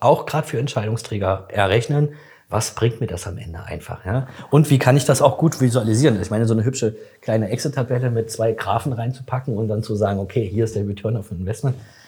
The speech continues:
ähm, kann man natürlich dann, ähm, ja, kann man gut umsetzen und auch, ja, gut anschaulich weiter verbreiten. Um vielleicht, ja, auf diese zwanzig Prozent nachher zu kommen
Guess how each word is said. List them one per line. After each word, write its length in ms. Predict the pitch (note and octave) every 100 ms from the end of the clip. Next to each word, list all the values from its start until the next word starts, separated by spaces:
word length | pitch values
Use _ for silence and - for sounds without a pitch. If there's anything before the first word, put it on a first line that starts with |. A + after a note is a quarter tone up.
| -
ähm, 320 | G#2+ G#2+ G#2 G2+ G2+
kann 120 | A#2
man 80 | A2
natürlich 260 | G#2 A2 -
dann, 280 | F#2+ F#2 D#2+ - - - - _ _ _ - -
ähm, 340 | G#2+ F#2+ F2+ F2 _ _ _ _ -
ja, 140 | G#2+ F2
kann 160 | -
man 140 | G2 G2+
gut 140 | G#2+
umsetzen 500 | A#2 B2 D2 - F#2+
und 160 | G2 F#2
auch, 240 | F#2 - - -
ja, 280 | F#2 F#2 - -
gut 280 | G#2+ - -
anschaulich 600 | G2+ G2+ G2 F#2 F2+ - _ - - -
weiter 220 | G2 B2
verbreiten. 600 | A#2 G2 F#2 A#2+ C#3 C3+ - - - - - - - _ _ _ _ _ _ _ _ -
Um 160 | D#3
vielleicht, 560 | - C3 C3 C3 - G#2
ja, 200 | A2 A#2
auf 100 | G2
diese 200 | G#2 G2+
zwanzig 380 | - B2 A#2+ -
Prozent 680 | G#2+ - B2+ C3 - - - _ _ _ -
nachher 280 | A2 G2 A2
zu 100 | -
kommen 360 | - B2+ C3+